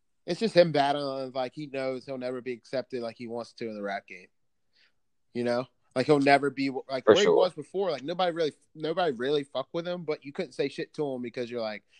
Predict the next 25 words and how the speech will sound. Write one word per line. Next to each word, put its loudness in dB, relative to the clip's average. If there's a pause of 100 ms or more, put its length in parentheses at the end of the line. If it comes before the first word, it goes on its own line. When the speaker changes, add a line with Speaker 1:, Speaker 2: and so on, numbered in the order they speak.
(220)
Speaker 1:
"The -10
motherfucker -4
make -4
hits," 0
like, -6 (320)
he's, 0
he, 0
nobody 6
touched 2
him 2
yet, 4
but, -6
like, 4
since 0
he, -4
like, -2 (260)
since -2
he's -8
carrying 0
around 0
that 0
snitch -4
thing 0
and, -4
like, -6